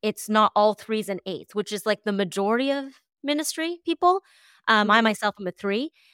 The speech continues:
Speaker 1: and so
Speaker 2: Yep.
Speaker 1: I try not to hire any other threes, even though I'm sure things would, like, go way easier. Like, I can, you know,
Speaker 2: <laughs>
Speaker 1: um, we
Speaker 2: Get a
Speaker 1: have
Speaker 2: lot done, that's for sure.
Speaker 1: I know. So, uh, but no, we, we make sure we have every other Enneagram type.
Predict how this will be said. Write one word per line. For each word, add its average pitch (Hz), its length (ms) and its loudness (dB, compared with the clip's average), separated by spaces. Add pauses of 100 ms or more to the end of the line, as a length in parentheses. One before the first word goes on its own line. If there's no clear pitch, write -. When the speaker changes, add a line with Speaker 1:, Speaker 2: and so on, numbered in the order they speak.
Speaker 1:
and 208 160 -4
so 214 180 -4
Speaker 2:
Yep. 202 140 2
Speaker 1:
I 233 520 0
try 226 480 2
not 202 240 -6
to 202 60 -14
hire 202 380 -2
any 196 300 -4
other 180 240 -4
threes, 285 440 -4
even 247 340 -2
though 226 180 4
I'm 220 180 0
sure 233 240 -6
things 196 240 -8
would, 180 120 -10
like, 170 200 -10
go 185 140 -4
way 190 220 0
easier. 180 460 -8
Like, 170 180 -8
I 190 100 -4
can, 180 220 -12 (220)
you 196 140 -2
know, - 140 -6 (220)
Speaker 2:
<laughs> - 420 -16
Speaker 1:
um, 190 380 0 (240)
we 285 120 0
Speaker 2:
Get 285 140 6
a - 20 6
Speaker 1:
have - 20 6
Speaker 2:
lot 262 200 6 (200)
done, 208 140 2
that's 202 240 0
for 214 140 -4
sure. 208 360 0 (120)
Speaker 1:
I 269 140 -6
know. 170 400 0
So, 226 260 4
uh, 220 420 6
but 240 180 -2
no, 294 180 6
we, 269 280 0
we 254 120 -4
make 302 180 -2
sure 381 140 -8
we 285 100 -4
have 233 180 -4
every 208 220 -4
other 185 140 -4
Enneagram 190 360 -6
type. 185 280 -4